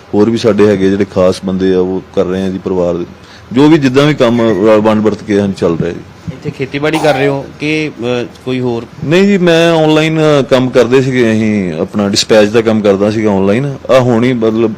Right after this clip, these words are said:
Speaker 1: ਥੋੜਾ ਚਿਰ ਹੋਇਆ ਜਦੋਂ ਪ-, ਆਹ ਚੱਕਰ ਹੋਇਆ ਅਠਾਰਾਂ ਮਾਰਚ ਦਾ, ਉਸ ਤੋਂ ਬਾਅਦ ਛੱਡਿਆ ਜੀ। ਹਾਂਜੀ, ਪਹਿਲੋਂ ਉਹ ਦੇਖਦੇ ਸੀ ਕੰਮ, ਹੁਣ ਤੇ ਫ੍ਰੀ ਹਾਂ ਹਾਲ ਦੀ ਘੜੀ ਤੇ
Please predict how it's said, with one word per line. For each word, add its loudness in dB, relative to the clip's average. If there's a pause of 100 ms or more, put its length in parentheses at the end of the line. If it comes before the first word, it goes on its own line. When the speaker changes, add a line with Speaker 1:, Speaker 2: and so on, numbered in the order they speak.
Speaker 1:
ਥੋੜਾ 2
ਚਿਰ 0
ਹੋਇਆ 4
ਜਦੋਂ 2
ਪ-, -2
ਆਹ 4
ਚੱਕਰ -4
ਹੋਇਆ 4
ਅਠਾਰਾਂ 2
ਮਾਰਚ 0
ਦਾ, 2
ਉਸ 2
ਤੋਂ -4
ਬਾਅਦ 2
ਛੱਡਿਆ -4
ਜੀ। -6
ਹਾਂਜੀ, -14 (300)
ਪਹਿਲੋਂ 0
ਉਹ 0
ਦੇਖਦੇ 0
ਸੀ -2
ਕੰਮ, -4
ਹੁਣ 2
ਤੇ 0
ਫ੍ਰੀ 0
ਹਾਂ 2
ਹਾਲ 2
ਦੀ -4
ਘੜੀ -2
ਤੇ -4